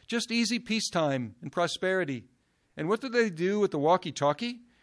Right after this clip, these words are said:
They tried to rig it up as an intercom in their cushy houses and cabins and boats and cars, not to call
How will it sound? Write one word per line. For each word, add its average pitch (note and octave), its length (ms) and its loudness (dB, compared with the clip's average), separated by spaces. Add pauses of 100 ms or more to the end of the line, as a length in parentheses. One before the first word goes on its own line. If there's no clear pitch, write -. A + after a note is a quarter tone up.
(120)
They E3+ 100 0
tried A#3+ 300 0
to G3 80 4
rig F#3+ 240 2
it F3+ 100 4
up A3 320 2
as D#3 140 -4
an F3 100 -4
intercom F3+ 520 2
in D3+ 100 0
their D3+ 120 0
cushy F#3+ 380 -4
houses F3 460 -2
and C3+ 120 -4
cabins E3+ 420 0
and B2 120 -4
boats F3+ 320 2
and C3+ 120 -6
cars, F3 500 -2 (320)
not A3 220 4
to B3 80 -2
call A3 440 6